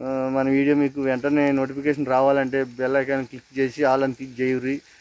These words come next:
మన వెంటనే నోటిఫికేషన్ వస్తది. మనం చేసే ప్రతి వీడియో నోటిఫికేషన్ రూపంలో రావాలంటే వెంటనే బెల్ ఐకాన్ క్లిక్ చేసి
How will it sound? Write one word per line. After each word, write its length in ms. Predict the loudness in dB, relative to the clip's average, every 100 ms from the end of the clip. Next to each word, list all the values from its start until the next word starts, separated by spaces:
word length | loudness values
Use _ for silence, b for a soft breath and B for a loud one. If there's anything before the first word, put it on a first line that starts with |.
| B B _ -10
మన 100 | -4 -2 -2 -2 -2 0
వెంటనే 320 | 0 2 2
నోటిఫికేషన్ 640 | 2 2 -2 -2 -2 0 -4
వస్తది. 420 | -4 -6 -6 -8 _ _ -20 -20 -20 -20 _ _ -8 -6 -6 -12 B B B B B B -20 -8
మనం 280 | -2 -2 0
చేసే 260 | -2 0 -4
ప్రతి 320 | -2 -4 -2
వీడియో 380 | -2 0 0 -2
నోటిఫికేషన్ 680 | -2 -4 -8 -6 -4 -4 -4 -2
రూపంలో 360 | -4 -8 -8 -4
రావాలంటే 380 | -4 -4 -4 -8
వెంటనే 320 | -8 -6 -6 -8 B B B B -2
బెల్ 200 | 0 0
ఐకాన్ 300 | -2 -8 -8
క్లిక్ 240 | -10 -4
చేసి 300 | -4 -4 -4